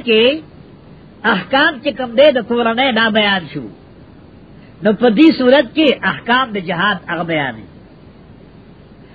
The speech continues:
آلتا احکام دا کورنے بیان شو۔ نو پا دی صورت کے احکام دا جہاد اغا بیانی دل۔ زکے دا صورت اغی سر یو زیر اور۔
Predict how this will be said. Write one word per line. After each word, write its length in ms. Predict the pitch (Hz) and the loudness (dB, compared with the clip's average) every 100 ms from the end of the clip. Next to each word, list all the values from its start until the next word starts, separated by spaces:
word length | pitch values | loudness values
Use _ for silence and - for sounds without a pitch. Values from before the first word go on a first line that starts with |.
| - - | -12 -2
آلتا 320 | 254 320 240 | 0 0 -4
احکام 480 | 214 170 262 294 302 | -6 -6 -2 -2 -2
دا 80 | 240 | -4
کورنے 500 | 226 226 220 226 311 | -4 -2 -2 0 2
بیان 300 | 233 202 170 131 | 2 0 -2 -8
شو۔ 100 | 127 104 - - - - - - - - | -18 -20 -20 -20 -20 -20 -20 -20 -20 -6
نو 100 | 196 | -4
پا 160 | 190 240 | 0 0
دی 240 | 208 339 - | 4 2 2
صورت 380 | 247 269 233 - | 2 2 2 0
کے 180 | 302 - | 0 0
احکام 480 | 180 165 - 254 285 | -4 -4 -2 0 0
دا 40 | 208 | -4
جہاد 380 | 175 175 214 170 - | -4 -2 -2 -4 -6
اغا 160 | 185 208 | -6 -2
بیانی 420 | 190 160 135 123 | -2 -2 -4 -10
دل۔ 140 | 104 90 - - - - - - - - - - - - - 139 | -14 -16 -20 -20 -20 -20 -20 -20 -20 -20 -20 -20 -20 -20 -20 -2
زکے 380 | 196 254 311 | 0 2 2
دا 180 | 233 240 233 | 4 0 -2
صورت 240 | 220 233 226 | -2 -2 -2
اغی 240 | 214 196 208 | -6 -4 -2
سر 180 | 202 190 | -2 -2
یو 200 | 185 170 | -2 0
زیر 220 | 160 135 | 0 -2
اور۔ 180 | 117 | -6